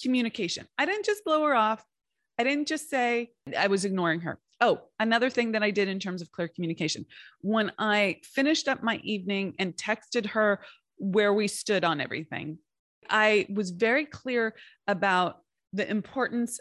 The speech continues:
of my training the next morning. And it was from ten to one, and I need that time in the morning before the training. And then from ten to one,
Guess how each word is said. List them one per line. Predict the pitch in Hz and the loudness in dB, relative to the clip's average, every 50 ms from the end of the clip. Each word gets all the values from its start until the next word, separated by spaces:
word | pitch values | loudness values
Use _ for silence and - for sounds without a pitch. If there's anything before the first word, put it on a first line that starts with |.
| - | -2
of | - 202 190 185 185 180 170 160 | 0 2 2 4 2 0 -2 -4
my | 175 196 185 185 196 | -4 -2 0 0 -2
training | 180 - - 220 208 202 180 170 156 156 160 185 208 214 - | -2 -6 -6 -4 -2 -2 0 0 -2 -2 -2 -6 -8 -10 -10
the | 196 185 190 | -6 -4 -2
next | 175 170 165 165 - - | 0 0 0 0 -2 -4
morning. | 190 185 170 165 151 147 - 147 185 196 202 _ _ _ _ _ - - - _ _ - | -4 0 0 0 0 -2 -4 -4 -6 -8 -10 _ _ _ _ _ -20 -20 -20 _ _ -2
And | 196 202 185 | 0 0 2
it | 175 - | 0 0
was | 175 170 - | -2 -4 -4
from | - - 185 170 165 175 | -6 -4 -2 -2 -2 -2
ten | - - - 214 190 202 220 240 - | -4 -4 -2 0 2 2 2 0 0
to | - 277 | 0 0
one, | 254 240 240 208 175 165 170 175 170 - - - | 0 0 2 2 4 2 2 0 -2 -6 -4 -4
and | 185 - - - _ _ - | -6 -6 -6 -14 _ _ -2
I | 175 180 202 | 0 0 2
need | 214 220 214 202 202 175 | 2 2 2 0 0 0
that | 175 - - | 0 -2 -2
time | - - 170 170 160 156 | -2 -4 -2 -2 0 0
in | 151 | -2
the | 156 | -2
morning | 175 196 247 294 320 320 330 339 359 - _ _ _ _ _ - | 0 0 2 2 4 4 2 2 0 -4 _ _ _ _ _ -10
before | - 208 - 208 202 190 | -10 -8 -4 -2 -2 -2
the | 190 | -2
training. | 190 - 240 233 233 233 208 | -4 -4 -2 -2 0 0 0
And | 196 185 | 0 0
then | 175 180 170 | 0 -2 -2
from | 175 180 | -6 -8
ten | - - 208 196 | -6 -4 -4 -4
to | 208 226 202 | -2 -4 -4
one, | 190 202 202 196 196 196 180 | 0 2 2 2 2 0 -2